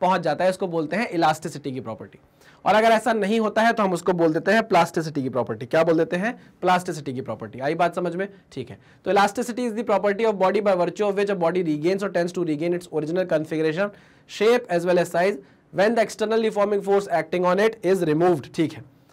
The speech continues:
सिंपल सी बात है, कुछ बड़ी बात नहीं है। क्या लेकिन हमेशा ऐसा होगा क्या सर? क्या आप जब भी किसी बॉडी पर डिफॉर्मिंग फोर्स लगाओगे, तो वो हमेशा डिफॉर्मिंग फोर्स के हटने से, हमेशा डिफॉर्मिंग फोर्स के हटने से अपने ओरिजिनल शेप और साइज में चली जाएगी क्या?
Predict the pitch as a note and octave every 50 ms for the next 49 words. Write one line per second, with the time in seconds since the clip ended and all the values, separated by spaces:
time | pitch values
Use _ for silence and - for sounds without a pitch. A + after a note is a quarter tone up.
0 | _ _ _ _ _ _ - G#3 G#3+ F#3+ F#3+ F3 C#3+ C3 A2+ G#2+ G#2 - C3+ D3
1 | F3+ F3 F3+ D#3+ D3 C#3 A#2+ A2+ A2+ A2+ A#2 B2 D3 - A#3 A#3+ A#3+ A#3+ A3+ B3+
2 | A#3 G3 G3+ F#3 F#3 F3+ G#3+ A#3+ A#3 A#3+ A#3+ B3 A3+ A3+ A3+ A#3 A3+ A3+ A3+ A3
3 | A#3 A#3+ - - - _ _ - _ _ _ _ - A3 A3 A3 A3 A3+ G#3+ G#3+
4 | G#3 - G3 D#3+ D3 F#3 G3 G3 F#3 F3 A3+ C4 C4 G#3 A#3 G#3 F#3 A#3 A#3 G#3
5 | G3 F#3+ F#3 F#3+ G3+ G3 F#3 G3 F#3+ F3+ F3 F3 F#3 F#3+ F3+ F3+ F3+ - D#3+ D#3+
6 | E3+ F#3 F3 F3 E3+ F3 E3+ D#3+ E3 D#3 C#3+ C#3 C3+ C3 C3+ D3+ E3+ F#3+ G#3 G#3
7 | G#3 - - - _ _ _ _ _ _ - G3 G#3+ A3+ G#3+ F3 F3+ F3 G3 G3+
8 | G#3 G#3+ G#3+ G#3 - B3 A#3+ A#3+ A#3+ A3 A3 G#3+ - F#3+ F#3+ F#3+ G#3 G#3 G#3+ G#3
9 | - F#3+ F#3+ F#3+ F#3 - G3+ F#3 D#3+ D#3 D3 F3 F#3 F3+ F#3+ F3+ F#3 C#3 B2+ C3
10 | D3 C#3 - - C#3+ C#3+ D#3+ E3 - G3+ F#3+ F#3+ F#3 F3+ - D#3 D3+ D#3 F3 F3
11 | E3+ - E3 E3 D#3+ E3 - E3 D3 C#3 C#3 D#3 D#3+ D#3+ D3+ D#3 C#3+ D3 D3+ -
12 | - - - - - D3 C#3 F3 F#3+ F3+ F3 E3 F3 F#3+ F#3+ F#3 F#3 G3 F3+ F3+
13 | F#3 F3+ F3+ E3+ E3 F3 F3+ F3 E3+ E3+ E3+ F3+ F3+ E3+ D#3 D3+ D3+ D3+ C#3 E3+
14 | F3 F3+